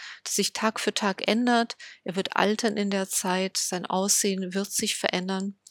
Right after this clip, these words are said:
während seine Schriften doch das Stabile sind. Also könnte die bildende Kunst im Grunde nie wirklich seinen eigenen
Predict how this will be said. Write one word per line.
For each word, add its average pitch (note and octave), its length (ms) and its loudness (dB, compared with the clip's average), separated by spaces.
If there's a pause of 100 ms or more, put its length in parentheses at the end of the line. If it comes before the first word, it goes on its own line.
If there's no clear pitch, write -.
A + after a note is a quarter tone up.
(440)
während F#3+ 180 2
seine F#3+ 180 4
Schriften G#3 640 4
doch G3 200 0
das F#3+ 220 2
Stabile G3 520 2
sind. G#3 360 0 (360)
Also G3+ 240 4
könnte B3 440 2
die G#3 120 4
bildende A3+ 360 6
Kunst A3+ 480 -2
im G#3 140 0
Grunde G#3 420 2
nie G#3 260 0
wirklich G3 420 -2 (300)
seinen G3 260 0
eigenen F#3 680 2